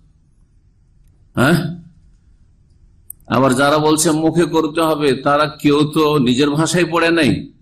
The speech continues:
আবার বাংলা ভাষাভাষী অনেক উন্নত, এরা বলছে, "না, না, তোমাকে ছয় মাস লাগুক, এক বছর লাগুক, প্রত্যেক নামাজের নিয়ত আরবিতে মুখস্থ করতে হবে।"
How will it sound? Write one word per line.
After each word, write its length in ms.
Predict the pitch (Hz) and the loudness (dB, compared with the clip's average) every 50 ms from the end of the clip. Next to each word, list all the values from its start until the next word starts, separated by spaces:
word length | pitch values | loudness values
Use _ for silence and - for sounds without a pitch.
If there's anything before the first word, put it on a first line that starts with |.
| _ _ _ _ _ _ _ _ _ - | _ _ _ _ _ _ _ _ _ -10
আবার 320 | - 95 107 117 123 123 | -6 -4 -2 0 0 0
বাংলা 380 | 117 117 127 131 139 147 151 151 | 0 0 0 0 0 0 -2 -2
ভাষাভাষী 640 | 151 156 165 151 160 165 156 160 160 - - 165 156 | -2 -2 -2 -2 -2 -2 -2 -4 -4 -4 -2 -2 0
অনেক 580 | 120 113 117 123 135 143 151 165 175 185 170 | 0 2 2 2 2 2 2 2 2 0 0
উন্নত, 400 | 165 165 170 170 170 165 151 156 | -2 -2 -2 -2 -2 -2 -2 0
এরা 200 | 151 127 123 131 | 0 0 0 0
বলছে, 260 | 139 139 143 143 156 143 | 0 0 -2 0 0 0
"না, 320 | 139 139 151 160 170 175 | 0 2 2 2 2 0
না, 180 | 180 175 165 151 | 0 -2 -4 -4
তোমাকে 280 | 151 160 160 156 156 | -4 -4 -4 -2 -2
ছয় 240 | 156 - - 151 151 | -2 -2 -2 -2 -2
মাস 240 | 156 165 165 - 160 | -2 -2 -2 0 0
লাগুক, 220 | 160 156 147 147 | 0 0 0 -2
এক 260 | 131 127 135 143 139 | -2 -2 -2 -2 -2
বছর 240 | 143 156 151 - 185 | -4 -4 -2 0 0
লাগুক, 320 | 165 160 156 135 120 117 - | 0 0 0 0 -2 -4 -4
প্রত্যেক 440 | 151 147 151 151 147 - - 170 | -2 -4 -4 -4 -6 -8 -6 -2
নামাজের 420 | 156 147 147 147 151 151 151 165 156 | 0 0 0 0 0 -2 -2 -2 -2
নিয়ত 240 | 151 156 160 160 160 | -2 0 -2 -2 -2
আরবিতে 460 | - 123 123 120 113 135 165 160 175 196 | -2 -2 -2 0 0 0 0 0 0 -2
মুখস্থ 280 | 190 185 196 190 190 | -2 -2 -2 -4 -4
করতে 240 | 180 185 160 - 156 | -6 -8 -6 -4 -2
হবে।" 140 | 123 92 | -2 -2